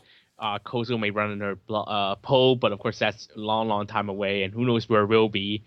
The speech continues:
Who knows anyone, where anyone will be? So for now, you know, I think, um, the, the, the, in, the important part isn't to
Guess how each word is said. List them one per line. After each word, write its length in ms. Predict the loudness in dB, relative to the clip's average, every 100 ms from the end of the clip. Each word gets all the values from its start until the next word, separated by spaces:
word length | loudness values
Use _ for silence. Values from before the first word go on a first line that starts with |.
| _ _
Who 100 | 2
knows 200 | 4 4
anyone, 400 | 2 0 0 0
where 160 | 2 2
anyone 380 | 2 0 -2 -6
will 120 | -10
be? 200 | -10 -6
So 340 | 2 4 2 -2 -20 -4
for 80 | 2
now, 400 | 4 4 2 0 _ _ _ -20 -20 _ _ _ _ _ _ _ _
you 120 | 4
know, 100 | 4
I 160 | 4 2
think, 340 | 2 0 -2 -4
um, 460 | 0 2 0 -4 -2
the, 320 | 0 2 0
the, 220 | -2 0
the, 160 | 0 -2 _ _
in, 180 | -6 -6 -4
the 160 | -2
important 320 | 0 2 2 2
part 240 | 0 0
isn't 260 | 0 -4 -4
to 380 | -2 -2 -2